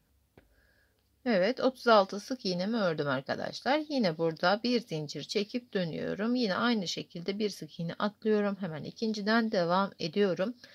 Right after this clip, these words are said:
Ee, burada yine öreceğiz, geleceğiz. Şurada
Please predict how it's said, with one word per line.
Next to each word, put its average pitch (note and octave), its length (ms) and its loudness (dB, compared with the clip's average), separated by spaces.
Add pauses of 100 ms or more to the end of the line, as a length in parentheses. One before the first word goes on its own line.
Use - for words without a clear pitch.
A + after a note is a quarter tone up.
(420)
Ee, F#3+ 200 2
burada A3+ 400 6
yine G#3 360 4
öreceğiz, F3+ 600 4
geleceğiz. G#3+ 480 0 (120)
Şurada C4+ 840 2